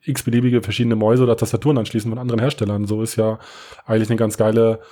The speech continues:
äh, Demokratisierung oder wie auch immer. Also irgendwie so ein offener Markt einfach so für jeden, der will, so. Aber, ähm, in der ersten Generation haben sie halt alle auf die Basics beschränkt, die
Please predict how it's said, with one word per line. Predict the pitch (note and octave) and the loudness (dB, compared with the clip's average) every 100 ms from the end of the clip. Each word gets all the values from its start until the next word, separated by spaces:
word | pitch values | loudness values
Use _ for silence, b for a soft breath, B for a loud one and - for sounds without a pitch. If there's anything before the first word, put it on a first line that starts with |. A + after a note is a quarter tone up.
| B B B | B B B
äh, | - G#2+ G#2+ | -6 -4 -4
Demokratisierung | G#2 A2+ G#2+ G#2+ G#2 A2 B2+ B2 | -2 -2 0 0 0 2 4 4
oder | A2+ G#2+ | 2 2
wie | |
auch | G#2+ B2 | -2 -2
immer. | A#2 | 0
Also | A#2 A2+ | 2 2
irgendwie | A#2+ A2+ | 0 0
so | |
ein | A#2 | 0
offener | B2 B2+ B2 | -2 -2 0
Markt | A2+ A2+ C3+ C3+ | 0 -2 -2 -4
einfach | B2 B2 | -4 -4
so | A2 A2+ | -4 -10
für | - A2 A2 G#2+ G#2+ b b b b | -6 -4 -4 -6 -10 b b b b
jeden, | - A#2 B2+ | -2 0 4
der | A#2 | 4
will, | A2+ C3+ | 4 4
so. | D3 D#3 D#3 C#3 _ _ - | 4 2 0 -8 _ _ -14
Aber, | A2 A2 A2 A#2+ | -4 -2 -2 -4
ähm, | G#2+ G#2+ A2 | -6 -4 -4
in | |
der | A2+ | -4
ersten | G#2+ - | -4 0
Generation | B2 A#2 - B2+ A2+ | 0 2 2 0 0
haben | A#2 | 2
sie | |
halt | A#2 | 0
alle | G#2+ A2+ | 0 0
auf | A#2+ A2+ | 0 0
die | A2+ | -2
Basics | G#2 G#2+ B2+ B2 | 0 0 -2 -4
beschränkt, | - - A2+ A#2+ A2+ | -4 0 0 0 -2
die | A2 A2+ | 0 0